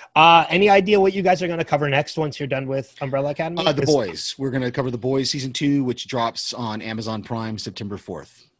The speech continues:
Speaker 1: Okay, 'cause I have a recommendation too.
Speaker 2: Yeah.
Speaker 1: Um, I would love for you and Mark to cover Stargirl at some
Speaker 2: Stargirl.
Speaker 1: point.
Speaker 2: Okay.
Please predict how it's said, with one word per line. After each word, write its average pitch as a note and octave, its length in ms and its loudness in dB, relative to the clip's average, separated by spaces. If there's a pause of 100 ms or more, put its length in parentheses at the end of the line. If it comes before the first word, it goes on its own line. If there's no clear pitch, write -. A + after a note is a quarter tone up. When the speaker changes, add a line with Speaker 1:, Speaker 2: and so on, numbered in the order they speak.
Speaker 1:
Okay, C#3+ 260 2 (220)
'cause D#3 160 2
I D#3+ 80 6
have F#3 160 6
a F3+ 60 2
recommendation E3 680 -2
too. A2 380 -6 (500)
Speaker 2:
Yeah. C3 340 4
Speaker 1:
Um, A#2+ 200 -2
I C#3+ 180 6
would D3+ 220 0
love D3+ 580 4
for E3+ 160 -4
you D3 400 -2
and C3+ 260 -4
Mark C3 340 -4
to - 140 -10
cover A#2 300 -4
Stargirl G2 640 -8 (640)
at A#2+ 120 -2
some C#3+ 160 2
Speaker 2:
Stargirl. G2+ 100 -6
Speaker 1:
point. G#2 220 -6 (160)
Speaker 2:
Okay. A#2+ 180 -6